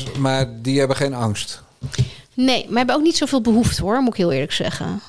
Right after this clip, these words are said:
Speaker 1: Hoe bedoel je?
Speaker 2: Om daarheen te gaan.
Speaker 1: Oh, dat, ja, dat is wel minder geworden, omdat
Speaker 2: Ja.
Speaker 1: jij niet meer mag komen.
Speaker 2: Ja. Nou ja, weet je, eh, we hebben, wij kennen dat land alleen maar van, eh, vakanties, hè? En je kunt overal heen op vakantie.
Speaker 1: Ja.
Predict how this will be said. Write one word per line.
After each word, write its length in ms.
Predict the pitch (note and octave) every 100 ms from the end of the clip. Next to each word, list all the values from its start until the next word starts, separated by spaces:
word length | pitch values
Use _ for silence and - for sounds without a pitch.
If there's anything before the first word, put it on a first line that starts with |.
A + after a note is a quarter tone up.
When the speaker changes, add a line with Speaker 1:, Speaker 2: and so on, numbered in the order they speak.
| -
Speaker 1:
Hoe 100 | F#2
bedoel 240 | F#2+ G2
je? 140 | A#2 D#3+ -
Speaker 2:
Om 140 | A#3
daarheen 280 | G#3+ G3 F#3
te 80 | F#3
gaan. 380 | F3+ F3 G#3
Speaker 1:
Oh, 180 | G#3+ A#2
dat, 200 | A2+ A2 -
ja, 100 | A2 G#2
dat 60 | G#2
is 40 | G2
wel 100 | G#2
minder 300 | G2+ F#2+ F#2
geworden, 340 | F2 E2 D#2+ -
omdat 100 | G3 C#3+
Speaker 2:
Ja. 60 | C#3
Speaker 1:
jij 140 | E2+
niet 160 | F2+ F2+
meer 140 | E2+
mag 280 | E2+ - - - -
komen. 200 | - B3+
Speaker 2:
Ja. 360 | C4+ C#4 C4 G#3 - - - - - - _
Nou 160 | A3 A3+
ja, 140 | A#3
weet 260 | A#3 B3 -
je, 100 | B3
eh, 560 | C4 - G#3+ A3+ A3+ A3+ - - - - - - _ _ _ _
we 160 | F#3+
hebben, 320 | A3+ B3+ A#3+ -
wij 160 | A#3+
kennen 340 | - C#4+ C#4 B3+
dat 180 | B3+
land 200 | B3+ C4
alleen 360 | A#3+ A#3+ B3+ C4+
maar 200 | B3 A#3+
van, 500 | - A#3+ A#3 A#3 A3+
eh, 320 | - A3 A3 A3+
vakanties, 640 | - A#3 D4 C#4 F#3 -
hè? 180 | G#3+ C#4 F4 - _ _ _ _ _
En 80 | G#3+
je 60 | A#3+
kunt 180 | B3
overal 320 | B3+ B3 C4+ C4+
heen 220 | A3 F#3+
op 120 | F3
vakantie. 520 | - E3+ - - - A2
Speaker 1:
Ja. 160 | G2